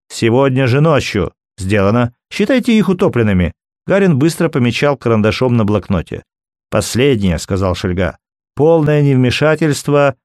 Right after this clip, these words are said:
в мои отношения с рабочими». «Ой ли».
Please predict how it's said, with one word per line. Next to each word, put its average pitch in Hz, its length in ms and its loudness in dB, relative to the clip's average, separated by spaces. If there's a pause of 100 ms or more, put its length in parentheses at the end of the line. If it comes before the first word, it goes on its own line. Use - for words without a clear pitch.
(100)
в - 40 -6
мои 120 260 2
отношения 113 920 0
с - 120 -10
рабочими». 110 580 -2 (400)
«Ой 208 200 2
ли». 90 220 0